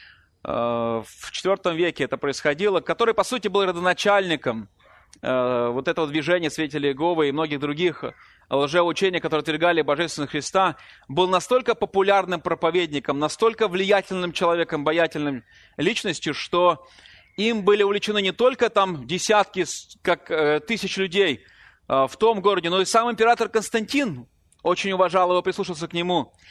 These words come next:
И только благодать Божия через сме-, смелость простого служителя Афанасия смогла остановить это безумство и эту разрушительную ересь для церкви. Итак, Павел продолжает своё размышление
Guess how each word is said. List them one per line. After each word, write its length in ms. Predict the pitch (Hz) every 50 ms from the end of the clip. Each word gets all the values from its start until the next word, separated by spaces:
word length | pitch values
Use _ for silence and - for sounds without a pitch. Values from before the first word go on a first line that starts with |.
| - -
И 60 | 151
только 260 | 147 233 240 233 233
благодать 560 | 220 214 214 214 190 208 214 208 226 214 170 160
Божия 340 | 196 247 240 190 185 196
через 300 | 175 - 196 185 180 160
сме-, 380 | - 180 180 190 208 214 185 156
смелость 640 | - - - 185 208 226 226 220 196 - - - _ _ - - - _ _ _
простого 440 | - 180 175 - - 233 233 220 214
служителя 540 | - - 220 202 226 233 - 208 202 196 185
Афанасия 580 | - - 185 185 196 196 180 - - 160 143
смогла 440 | 135 - 151 151 147 139 170 175 170
остановить 600 | 156 - - 156 151 151 151 160 156 - - - _ _ _ _ _ _
это 220 | - 147 - 160
безумство 800 | 143 131 147 139 131 170 180 175 156 - - - 139 123 113 110 _ _ _ _
и 40 | -
эту 160 | 151 147 160
разрушительную 580 | 156 156 147 151 143 170 147 - 151 143 139 135
ересь 280 | 135 151 147 143 135 120
для 120 | 143 139
церкви. 540 | - - 156 139 127 - - - - - - - _ _ _ _ _ _ _ _ _ _ _ _ _ _ _ _ _ _ _ _ _ _ _ _ _ _ _ _ _ _ _ _ _ _ _ _ _ _ _ _ _ _ _ _ _ _ -
Итак, 280 | 156 - 208 220 214 -
Павел 200 | 226 220 208 208
продолжает 520 | 208 202 196 208 190 190 226 233 220 196
своё 160 | - 196 196
размышление 680 | 190 185 180 180 - - 226 226 220 202 190 180 165 -